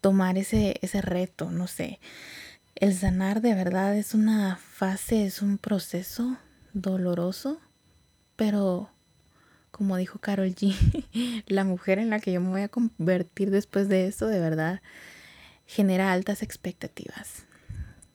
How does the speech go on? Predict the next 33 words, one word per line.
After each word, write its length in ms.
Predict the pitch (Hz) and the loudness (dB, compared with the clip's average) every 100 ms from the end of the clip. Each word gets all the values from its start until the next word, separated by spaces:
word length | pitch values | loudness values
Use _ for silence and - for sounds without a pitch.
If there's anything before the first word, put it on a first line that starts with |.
| _ _ _ _ _ _ _ - _ | _ _ _ _ _ _ _ -20 _
Y 760 | 202 196 190 185 185 185 180 175 | -2 0 2 2 0 0 0 2
no 160 | 190 202 | 2 2
es 80 | |
justo 320 | - 196 - 180 | 0 -8 -4 -4
tampoco 440 | 170 165 165 165 | -4 -2 -4 -4
para 200 | 165 160 | -2 -2
las 180 | 160 165 | -2 -4
personas 380 | 170 165 170 - | -6 -4 -6 -4
con 140 | 175 | -4
la 100 | 160 | -4
que, 360 | - 160 185 247 - | -6 -8 -8 -14 -4
con 180 | 190 | -2
las 140 | 170 175 | -2 -4
que 100 | 180 | -2
nos 140 | 175 | -2
relacionemos, 680 | 170 170 170 160 165 180 175 | -2 -2 -4 -2 -2 -2 -2
ya 120 | 175 | -4
sean 300 | 180 170 170 | -2 -2 -2
amigos 540 | 160 165 180 175 180 165 | -2 -2 -2 -4 -4 -6
o 140 | 165 - - - - | -6 -8 -20 -20 -2
relaciones 480 | 160 170 - 180 185 | 0 0 0 -2 -2
sentimentales, 680 | 185 175 160 160 185 240 - - - - - - - _ - | -4 -2 -2 -2 -2 -6 -12 -20 -20 -20 -20 -20 -20 _ -8
estar 300 | - - 202 | -8 2 4
lidiando 680 | 220 247 226 214 226 262 302 - _ | 6 6 6 6 6 4 0 -8 _
con 200 | 220 190 | 2 4
una 200 | 190 214 | 2 0
persona 600 | - 175 180 185 202 - | -4 -2 -2 0 -2 -2
inestable. 640 | 208 190 170 - 175 196 | -2 -2 -4 -4 -4 -2
¿Por 240 | 208 185 - | -2 -4 -4
qué? 160 | - | -8
Porque 360 | 190 196 - 185 | -6 -6 -4 -2
no 380 | 185 180 185 196 | 0 2 2 2
he 320 | 196 214 233 | 0 -2 -4